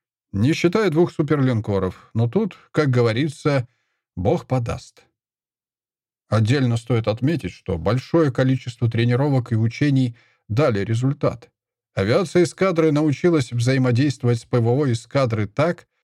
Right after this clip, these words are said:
чтобы обе эти компоненты прикрытия с воздуха не мешали друг другу,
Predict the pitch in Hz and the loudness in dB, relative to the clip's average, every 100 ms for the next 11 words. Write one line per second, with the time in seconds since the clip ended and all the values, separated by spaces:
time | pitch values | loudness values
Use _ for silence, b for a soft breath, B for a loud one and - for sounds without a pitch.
0 | _ _ - 135 123 123 - 151 110 107 | _ _ -2 2 2 0 0 0 0 0
1 | 117 95 - 104 110 107 147 190 117 - | -2 -2 -2 -2 0 0 2 0 -2 -6
2 | - - 113 131 165 165 123 120 135 165 | -16 -4 -2 0 0 2 0 -2 0 0
3 | 131 135 131 120 185 156 - 123 143 117 | 2 0 0 2 2 0 0 0 0 0
4 | 117 113 104 90 92 113 | 0 0 -2 -4 -6 -10